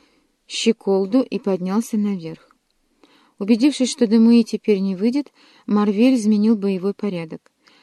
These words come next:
Швейцарцы заняли позицию на другой стороне улицы. Ла Рюрьер изготовился стрелять, как только враг покажется в окне. Ему не пришлось долго ждать. Де Муи вышел на балкон,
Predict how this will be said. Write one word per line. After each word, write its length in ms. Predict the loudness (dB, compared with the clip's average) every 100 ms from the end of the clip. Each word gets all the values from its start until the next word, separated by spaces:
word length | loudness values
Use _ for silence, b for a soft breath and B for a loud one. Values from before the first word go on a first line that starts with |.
| b
Швейцарцы 540 | -4 0 0 0 -2
заняли 320 | 0 2 4
позицию 560 | 2 -4 -4 -4 0 0
на 100 | 2
другой 300 | 0 -2 -2
стороне 480 | -2 -4 -2 2 2
улицы. 500 | 2 0 -10 -18 -18 b b b b b -4
Ла 200 | -2 0
Рюрьер 460 | -2 0 2 0 -4 b b
изготовился 720 | -8 -2 0 2 4 2 0 -6
стрелять, 680 | -2 0 0 -4 -10 -20 _ _ -14
как 180 | -8
только 320 | -4 -4 -4 -2
враг 280 | -2 -2
покажется 580 | -6 -8 -6 -6 -8 -8
в 40 | -8
окне. 420 | -8 -10 -12 -12 _ _ _ _
Ему 240 | 0 6 8
не 120 | 6
пришлось 420 | 2 -4 0 0
долго 320 | 0 -8 -6
ждать. 380 | -8 -10 -14 _ b b b -2
Де 160 | 0
Муи 280 | 4 4 4
вышел 320 | 2 -2 -2
на 120 | -4 -4
балкон, 540 | -6 -6 -2 0